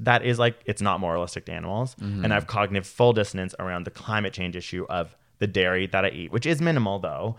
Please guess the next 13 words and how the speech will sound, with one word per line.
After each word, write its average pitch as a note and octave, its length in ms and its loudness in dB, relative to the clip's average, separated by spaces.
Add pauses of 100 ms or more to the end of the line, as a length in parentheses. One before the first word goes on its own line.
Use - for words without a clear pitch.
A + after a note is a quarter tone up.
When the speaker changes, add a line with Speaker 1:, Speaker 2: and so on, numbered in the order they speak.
(300)
Speaker 1:
I A2 80 6
think A2+ 160 4
there's A2 100 4
a A2 60 6
world G#2+ 260 4
where G#2+ 180 2
I A2+ 80 2
could D3 480 4
eat G#2 320 -8 (460)
no B2+ 320 8
dairy D#3+ 460 4 (360)
and C#3 120 6
I'm B2+ 100 8